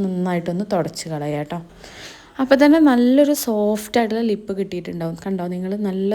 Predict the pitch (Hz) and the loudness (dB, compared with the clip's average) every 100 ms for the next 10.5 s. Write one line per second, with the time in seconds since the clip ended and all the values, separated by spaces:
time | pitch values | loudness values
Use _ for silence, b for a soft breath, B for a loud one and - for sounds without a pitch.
0 | 208 214 - 233 233 214 220 226 208 196 | -4 -6 -2 -4 -2 -4 -2 -2 -2 -2
1 | 190 185 196 185 170 - 170 160 165 165 | -4 -4 -6 -8 -10 -6 -6 -6 -6 -6
2 | 156 214 285 B B B B 226 233 233 | -4 -4 -6 B B B B -4 -4 -4
3 | - 285 302 - 220 220 233 233 - 180 | -2 0 0 -2 -6 -4 -6 -4 -2 -2
4 | - 185 180 175 170 165 165 170 160 220 | 0 -4 -2 -4 -6 -6 -6 -6 -4 -4
5 | - - 180 180 190 190 170 160 - 165 | -6 -12 -6 -6 -6 -4 -4 -4 -4 -4
6 | 151 208 254 - 190 190 208 220 247 233 | -2 -4 -6 -4 -4 -4 -6 -4 -6 -6
7 | 196 202 196 180 170 180 196 277 - B | -8 -4 -4 -4 -6 -6 -4 -4 -6 B
8 | B B - 208 202 - 254 262 202 185 | B B -8 -4 -4 -2 -4 -2 -4 -4
9 | 180 185 208 196 180 185 175 170 165 165 | -6 -6 -4 -2 -2 -4 -6 -6 -10 -10
10 | - 165 156 151 | -10 -8 -8 -4